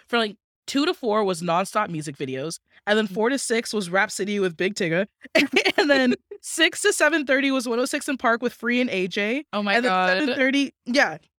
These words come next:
Speaker 1: At, like, seven thirty, they always played a B E T, like, a movie,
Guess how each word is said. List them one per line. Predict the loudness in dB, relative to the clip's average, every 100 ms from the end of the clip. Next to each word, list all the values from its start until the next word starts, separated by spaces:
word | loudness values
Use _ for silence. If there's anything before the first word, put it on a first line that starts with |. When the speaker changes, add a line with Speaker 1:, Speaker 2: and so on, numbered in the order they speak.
| _ _ _ -2
Speaker 1:
At, | 0
like, | 0
seven | 0 0 0
thirty, | 0 0
they | 0 0
always | 2 0
played | 0 0 0 0 0
a | -2
B | -2 -6 -6
E |
T, | -6 -8 -8 -8
like, | -4 -2
a | 0
movie, | 0 -2 -4 -8